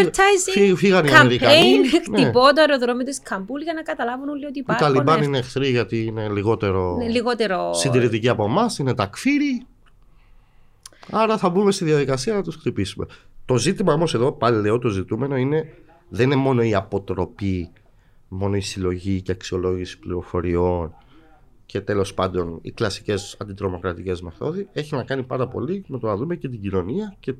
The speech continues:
Speaker 2: τι παράγει η κοινωνία. Και αν με επιτρέπεις, μετά από αυτά που είδαμε και στο Λευκό Οίκο,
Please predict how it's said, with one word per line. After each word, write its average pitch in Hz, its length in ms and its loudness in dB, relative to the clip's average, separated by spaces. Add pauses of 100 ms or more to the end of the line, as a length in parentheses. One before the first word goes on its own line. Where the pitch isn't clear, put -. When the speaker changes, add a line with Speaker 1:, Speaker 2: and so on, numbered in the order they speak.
Speaker 2:
τι 190 100 -6
παράγει 139 280 -2
η 156 40 -6
κοινωνία. 110 440 -2 (320)
Και - 80 -6
αν 156 100 0
με 170 60 0
επιτρέπεις, 220 640 -2 (600)
μετά 123 240 0
από 151 120 0
αυτά 131 240 -2
που 127 100 0
είδαμε 120 300 2
και 113 120 -6
στο 95 800 0
Λευκό 98 380 0
Οίκο, 113 460 0